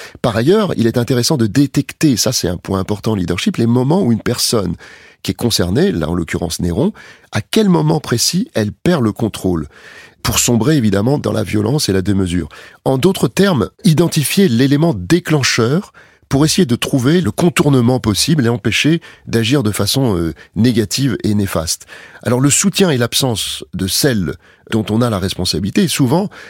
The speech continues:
le révélateur, un révélateur d'un problème potentiel. Quand on est dans une entreprise,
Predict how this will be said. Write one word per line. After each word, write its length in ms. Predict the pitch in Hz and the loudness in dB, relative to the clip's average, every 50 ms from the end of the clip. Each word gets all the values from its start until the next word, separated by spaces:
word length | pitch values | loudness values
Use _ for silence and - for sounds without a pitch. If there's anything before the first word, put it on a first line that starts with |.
| - - - | -20 -12 -4
le 180 | - 95 113 117 | -2 0 0 0
révélateur, 920 | 120 117 135 160 151 156 156 139 135 135 - - 208 190 120 107 90 - _ - | 2 2 2 2 2 2 2 2 0 0 0 0 0 2 0 -2 -2 -4 _ 0
un 160 | 202 208 175 | 0 2 2
révélateur 640 | 147 139 120 117 113 107 107 107 - - 180 185 156 | 2 2 2 2 0 0 -2 -2 0 0 0 0 0
d'un 100 | 107 110 | -2 -2
problème 300 | 101 - 113 101 107 101 87 | -2 -2 -4 -2 -2 -2 -2
potentiel. 460 | - 92 - 90 87 - - 80 71 - - - - - - - - - | -4 -4 -4 -4 -6 -4 -4 -6 -6 -8 -12 -20 -20 -20 -20 -16 -6 -2
Quand 160 | - 202 - | 0 2 2
on 60 | 220 | 4
est 40 | 220 | 4
dans 100 | 202 160 | 4 2
une 160 | 127 113 120 | 2 2 0
entreprise, 640 | 113 110 - - 101 - - 185 208 180 107 98 | 0 0 0 -2 -4 0 2 2 2 2 0 -2